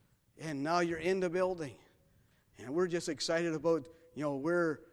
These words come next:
in a lease option to buy. We're looking at to get into one permanent. And God's been just blessing. And I don't, I, it's not because of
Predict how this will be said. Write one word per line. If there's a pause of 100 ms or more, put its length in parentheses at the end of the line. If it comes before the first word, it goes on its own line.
(180)
in
a
lease
option
to
buy.
We're
looking
at
to
get
into
one
permanent. (960)
And
God's
been
just (840)
blessing. (960)
And
I
don't,
I, (120)
it's
not
because
of